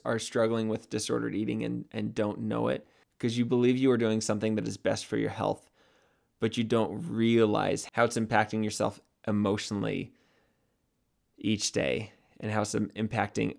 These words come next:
others and impacting the way you, um, just show up in general. And this just isn't sustainable. It's more damaging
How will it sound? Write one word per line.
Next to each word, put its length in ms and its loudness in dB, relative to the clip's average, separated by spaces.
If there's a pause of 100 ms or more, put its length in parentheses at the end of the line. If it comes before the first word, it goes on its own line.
(120)
others 560 4
and 220 -2
impacting 560 -4
the 80 -2
way 260 0
you, 540 -4 (760)
um, 160 -2
just 200 0
show 240 6
up 200 4
in 120 -2
general. 500 -2 (400)
And 280 0
this 180 6
just 380 0 (100)
isn't 400 -2 (240)
sustainable. 760 -2 (280)
It's 260 0
more 420 4
damaging 960 0